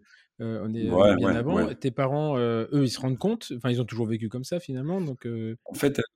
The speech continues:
Speaker 2: communiste, c'est une, euh, c'est une bonne idée, hein. C'est une bonne idée sur un
Speaker 1: Hmm.
Speaker 2: petit groupe où tout le monde est payé de même façon et tout le monde fait la même chose. Sauf que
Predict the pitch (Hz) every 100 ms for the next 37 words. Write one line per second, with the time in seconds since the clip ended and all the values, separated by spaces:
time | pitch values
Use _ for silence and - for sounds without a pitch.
0 | - - - 107 113 160 156 - - 95
1 | 95 95 92 87 87 87 87 85 76 -
2 | - - 87 85 120 147 113 117 110 87
3 | 85 87 87 110 110 113 123 98 98 98
4 | 101 117 123 104 107 - - - _ _
5 | _ _ _ - 87 87 92 95 87 123
6 | 123 113 107 - 101 98 101 92 92 -
7 | 113 127 131 104 90 90 98 101 101 -
8 | 101 104 101 98 90 92 104 - 107 85
9 | - 85 - 85